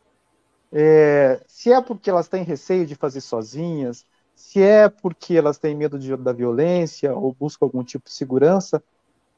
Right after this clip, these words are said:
é, é, pra mim isso é, é secundário, Maria Celeste.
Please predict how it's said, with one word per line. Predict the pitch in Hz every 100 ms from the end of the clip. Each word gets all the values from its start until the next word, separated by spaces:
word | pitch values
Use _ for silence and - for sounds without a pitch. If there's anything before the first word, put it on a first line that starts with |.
| -
é, | 135 -
é, | 160 _ _
pra | 196
mim | 190 226
isso | 226 -
é, | 214 175
é | 175
secundário, | 220 214 247 214 190 170 143 139
Maria | 143 139
Celeste. | - 185 139 127 107 -